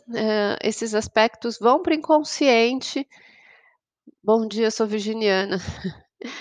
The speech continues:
Então, um dia forte pra você, Josi. É,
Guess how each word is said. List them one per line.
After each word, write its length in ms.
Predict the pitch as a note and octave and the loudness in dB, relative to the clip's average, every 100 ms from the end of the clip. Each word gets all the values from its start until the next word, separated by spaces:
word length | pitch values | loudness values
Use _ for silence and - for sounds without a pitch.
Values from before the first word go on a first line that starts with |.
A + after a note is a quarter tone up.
| - | -6
Então, 180 | - G3 | 2 2
um 40 | |
dia 180 | G3 A3 | 4 2
forte 340 | - A3 A3+ - | 4 2 2 0
pra 180 | B3 | 0
você, 440 | B3 C4 - F3 E3 | 2 -2 -2 -4 -2
Josi. 300 | E3+ D#3+ G#3 - - - - - - - _ | -4 -4 -8 -20 -20 -20 -20 -20 -20 -20 _
É, 880 | F3+ F3 F3 E3+ E3+ E3 E3 D#3+ | 2 6 8 8 6 6 2 0